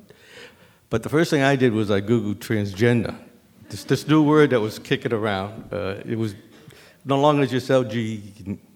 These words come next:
lesbian, gay, and bi. All of a sudden it was this transgender. What,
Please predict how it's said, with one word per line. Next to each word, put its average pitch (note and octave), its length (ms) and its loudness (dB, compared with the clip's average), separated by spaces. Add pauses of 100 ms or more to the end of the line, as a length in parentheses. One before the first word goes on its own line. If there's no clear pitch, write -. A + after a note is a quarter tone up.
(120)
lesbian, G#2+ 460 -4
gay, A2+ 200 0
and G#2 100 -4
bi. A#2 220 4
All A#2+ 80 4
of B2 60 0
a - 20 -8
sudden C#3 160 0
it C3 60 2
was B2 120 0
this A2+ 160 -8
transgender. B2+ 720 -6 (420)
What, C3+ 380 2